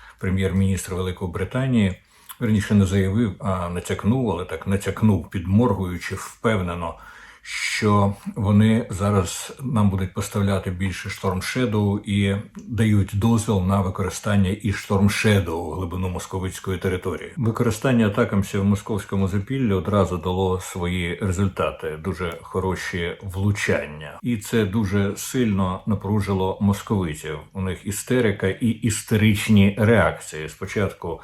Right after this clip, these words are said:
вони швиденько на колінці переписали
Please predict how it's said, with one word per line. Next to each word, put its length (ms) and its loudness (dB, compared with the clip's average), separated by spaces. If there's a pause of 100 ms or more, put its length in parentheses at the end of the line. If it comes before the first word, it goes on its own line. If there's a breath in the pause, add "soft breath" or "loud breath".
(260 loud breath)
вони 380 4
швиденько 800 0 (380 loud breath)
на 120 6
колінці 500 2
переписали 760 0